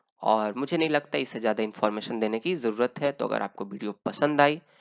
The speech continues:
तो लाइक करें, शेयर करें, सब्सक्राइब करें मेरे चैनल को। और दोस्तों,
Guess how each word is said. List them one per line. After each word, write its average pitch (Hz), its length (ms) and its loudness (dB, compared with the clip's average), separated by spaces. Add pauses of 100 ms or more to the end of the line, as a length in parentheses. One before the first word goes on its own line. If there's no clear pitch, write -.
(360)
तो 104 80 -12
लाइक 107 420 -6
करें, 143 260 -2
शेयर 131 300 -4
करें, 143 240 -4
सब्सक्राइब - 460 -8
करें 139 220 -2
मेरे 143 160 -4
चैनल 135 320 -2
को। 156 260 -8 (800)
और 117 120 -10
दोस्तों, 117 600 -2